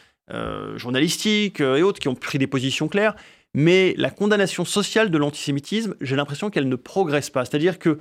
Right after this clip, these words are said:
dans un dîner, on peut avoir une parole antisémite et ne pas trouver face à soi, euh, de personnes qui se dressent pour la condamner.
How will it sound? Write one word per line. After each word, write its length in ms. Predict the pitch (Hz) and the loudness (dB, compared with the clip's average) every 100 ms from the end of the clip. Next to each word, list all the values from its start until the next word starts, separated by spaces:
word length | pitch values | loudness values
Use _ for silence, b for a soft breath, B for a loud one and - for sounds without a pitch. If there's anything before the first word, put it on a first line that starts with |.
| B 127 | B -2
dans 280 | 160 175 | 0 4
un 80 | 202 | 4
dîner, 380 | 165 143 135 196 b b _ - | 4 4 4 0 b b _ -2
on 120 | 143 | 0
peut 440 | 151 214 214 202 - | 2 4 4 2 0
avoir 360 | 151 156 185 | 2 4 2
une 100 | 165 | 2
parole 300 | 147 139 143 | 2 2 2
antisémite 680 | 131 - 135 123 123 160 - _ _ _ - | -2 -4 -4 -2 -2 -6 -12 _ _ _ -2
et 100 | 147 | 2
ne 100 | 151 | 4
pas 140 | 151 | 2
trouver 360 | 190 - 156 160 | 0 0 2 2
face 240 | 175 160 | 2 2
à 60 | 202 | 0
soi, 440 | - 156 151 185 b b b - | 0 2 2 2 b b b -2
euh, 260 | 127 123 | 0 0
de 320 | 120 113 135 123 | -2 -4 -4 -2
personnes 380 | 147 - 170 | -4 -2 -2
qui 140 | 180 135 | -2 -8
se 160 | - | -4
dressent 500 | 135 131 190 - - - | 0 2 2 -2 -8 -6
pour 120 | 139 | -2
la 100 | 139 | 0
condamner. 440 | 135 156 127 117 | 2 2 2 0